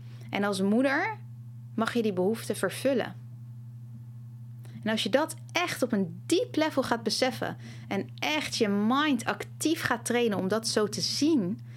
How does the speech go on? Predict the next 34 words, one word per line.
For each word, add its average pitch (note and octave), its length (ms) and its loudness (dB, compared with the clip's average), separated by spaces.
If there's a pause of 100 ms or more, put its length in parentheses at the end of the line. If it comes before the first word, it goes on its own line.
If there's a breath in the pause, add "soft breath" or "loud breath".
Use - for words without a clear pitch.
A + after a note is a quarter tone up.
(240 loud breath)
dan - 100 -4
ga B3+ 220 0
je B3+ 120 2
er - 120 -2
ook A3+ 260 2
op A3 140 -2
een G#3 100 -4
andere G#3 280 2
manier F#3 500 0
naar E3+ 280 -2 (100)
kijken. G3 380 0 (440 loud breath)
En F#3 80 -2
dan E3+ 220 0
wil B3 280 6
je A#3+ 240 2
ook - 280 -4 (180)
echt A3+ 280 0
niet F#3+ 120 2
meer F3 160 -2
terug - 440 0
naar F#3+ 180 -4
hoe F3+ 200 2
je F3 80 2
er E3+ 220 -4
eerst E3+ 300 -2
in - 120 -10
stond. - 560 -8 (2250)
Wat C4+ 180 2
kan B3+ 180 4
je G#3+ 60 4
denken F#3 440 2
in F3 120 -4
plaats F3+ 320 0
van: F3 340 0